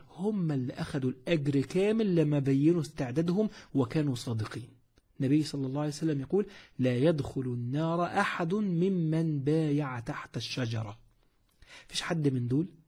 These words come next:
هيدخل النار. دول مبشرين بالجنة بتاع ألف وأربعمية، ألف وخمسمية واحد، دفعة واحدة كده مبشرين بالجنة. أنت متخيل؟ ليه؟ عشان كانوا صادقين. كن صادقاً، كن صادقاً. أحياناً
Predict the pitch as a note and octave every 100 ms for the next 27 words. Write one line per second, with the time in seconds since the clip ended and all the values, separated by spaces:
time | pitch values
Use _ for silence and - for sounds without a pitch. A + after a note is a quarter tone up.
0 | - C#3+ - C#3 A#2+ A2+ B2 D3+ F3 C#3+
1 | B2+ - C#3 D3 C3+ A#2 A#2+ A2+ - -
2 | - C#3 A#2+ E3+ D#3+ - C#3+ C3+ C3 C#3
3 | D#3+ D#3 C#3+ C3+ C3+ A#2 C3+ C#3 C#3 A#2
4 | - A#2+ - - D3 G3 A3 D3+ D#3+ G3
5 | E3 D3 F#3 E3+ C#3 C#3 - D3+ D3 B2
6 | G#2+ G#2+ - _ _ - C3+ B2+ C3 C3
7 | D#3 G3+ - _ - B2 A#2+ - - -
8 | A2+ A#2+ A2+ C#3+ C3 A2+ C#3+ G#2+ - E3
9 | _ _ - - _ _ _ _ _ _
10 | - - A3 - B2 A#2 A2 - _ _
11 | _ _ _ _ _ _ - G#3 G3 C#3
12 | B2+ B2 A2+ - - D#3 E3 G#3 F#3 B2